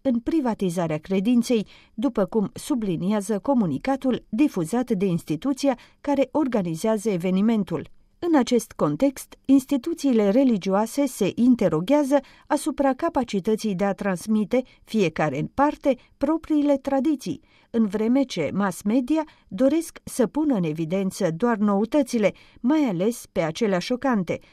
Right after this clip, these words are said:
precum cazurile de pedofilie, lăsând spațiu unui concept de laicitate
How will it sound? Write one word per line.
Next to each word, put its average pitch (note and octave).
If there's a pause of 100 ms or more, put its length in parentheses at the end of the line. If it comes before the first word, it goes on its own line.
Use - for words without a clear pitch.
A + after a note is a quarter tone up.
(140)
precum G#3
cazurile F#3
de E3
pedofilie, G3+ (280)
lăsând C4
spațiu B3
unui D#3+
concept F#3
de F3+
laicitate G#3+